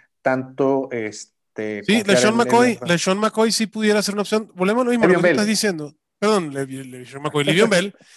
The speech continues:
Speaker 1: <laughs> Exactamente.
Speaker 2: Eh, puede ser una opción, les recuerdo,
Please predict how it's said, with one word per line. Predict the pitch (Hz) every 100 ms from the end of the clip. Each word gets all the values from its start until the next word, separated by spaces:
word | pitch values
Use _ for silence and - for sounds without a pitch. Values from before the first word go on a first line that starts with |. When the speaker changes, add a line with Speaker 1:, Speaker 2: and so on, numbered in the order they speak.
| -
Speaker 1:
<laughs> | - - 123
Exactamente. | 165 165 156 135 123
Speaker 2:
Eh, | - _ _ _ -
puede | 185
ser | 202 220
una | 226
opción, | 220 220 220 226 - _ _ _ _ _
les | 180 175
recuerdo, | 165 196 214 175 156